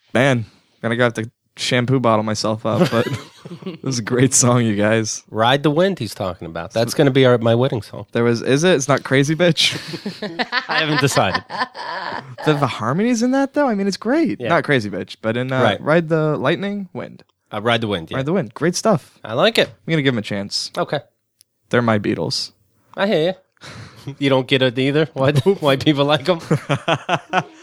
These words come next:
Speaker 1: don't get the Beatles, man. One good album they had, and the rest, uh,
Speaker 2: Which one do you like?
Speaker 1: Abbey Road.
Speaker 2: Abbey Road. It's one of that, to me, it's one of those four. Those four right then.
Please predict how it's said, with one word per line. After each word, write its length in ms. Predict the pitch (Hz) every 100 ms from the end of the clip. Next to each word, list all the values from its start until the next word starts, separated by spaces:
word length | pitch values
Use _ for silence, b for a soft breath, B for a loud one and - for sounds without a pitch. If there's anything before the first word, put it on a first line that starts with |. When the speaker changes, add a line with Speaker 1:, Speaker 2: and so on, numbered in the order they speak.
| B -
Speaker 1:
don't 220 | 277 277
get 160 | 311
the 80 | 247
Beatles, 340 | 202 240 220 160
man. 240 | 156 170
One 180 | 196 233
good 140 | 220
album 300 | 214 196 170
they 120 | 139
had, 220 | 120 101 95
and 120 | 131
the 80 | 151
rest, 420 | 170 180 - -
uh, 160 | 131 107 -
Speaker 2:
Which 220 | 117 117
one 120 | 127 110
do 60 |
you 60 | 107
like? 180 | 95 -
Speaker 1:
Abbey 280 | 120 123 110
Road. 340 | 98 - - - _ _ _ -
Speaker 2:
Abbey 260 | 90 90
Road. 380 | 95 95 90 - -
It's 180 | 92 127
one 140 | 147
of 80 | 165
that, 340 | 170 165 131
to 80 | -
me, 220 | 135 262
it's 160 | 208 135
one 100 | 139
of 60 |
those 200 | 165 160
four. 360 | - 156 190 233
Those 320 | 135 208 196
four 420 | - 202 226 202 127
right 300 | 147 196 -
then. 380 | 202 175 113